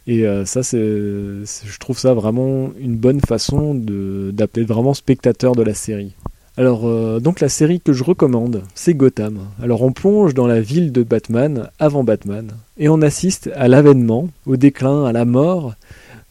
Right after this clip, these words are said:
de diffé-, des différents protagonistes de l'univers Batman, en suivant, euh, James Gordon, qui n'est pas encore capitaine et qui évolue dans, dans la ville de Gotham.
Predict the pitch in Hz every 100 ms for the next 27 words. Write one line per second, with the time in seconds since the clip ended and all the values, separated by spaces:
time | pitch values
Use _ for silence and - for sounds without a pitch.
0 | - 113 110 107 110 131 - 147 127 131
1 | - 170 175 - 147 143 123 123 131 120
2 | 120 127 117 110 110 104 98 98 98 _
3 | _ - - 107 - 131 120 135 127 110
4 | 107 135 135 131 110 113 139 135 117 143
5 | 143 131 151 151 151 135 131 156 - 117
6 | 117 - 139 156 - - - 135 - 131
7 | 127 135 160 143 113 110 110 113 110 127
8 | 120 113 110 104